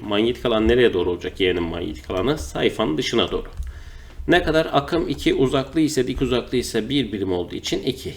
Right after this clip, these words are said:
Yani o zaman bir bölü ikiye B dediyse buna kaç B diyecek? Dört B diyecek.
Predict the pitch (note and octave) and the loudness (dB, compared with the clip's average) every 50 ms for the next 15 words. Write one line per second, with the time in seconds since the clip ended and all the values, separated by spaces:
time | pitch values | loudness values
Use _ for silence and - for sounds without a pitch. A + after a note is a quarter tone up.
0 | - - - C3 B2+ A#2+ A#2+ A#2 A2+ G#2+ A2+ A2+ A#2 A2+ A2 A2+ B2+ B2+ A2+ A2+ | -12 -4 2 4 4 4 4 2 2 2 2 2 4 2 2 4 2 2 2 2
1 | F#2+ F#2+ - - G2+ F#2+ F#2+ A2+ G#2+ F#2+ - F2+ F2 E2+ - - A#2 A#2+ A2+ G#2+ | 0 0 0 -2 -2 4 8 8 8 8 6 0 -4 -4 -4 -4 -2 0 0 0
2 | G#2 G#2 - B2 - - - - - C3+ C3+ C#3 C#3 - D3 C#3+ - - - - | 0 -2 -2 -6 -6 -6 -6 -6 -6 -4 -4 -6 -4 -4 -6 -6 -6 -16 -18 -16
3 | - - C3+ B2 F#2+ - - - G2 - - - - - - | -4 0 0 2 0 0 -4 -6 -6 -6 -4 -2 -2 -2 -2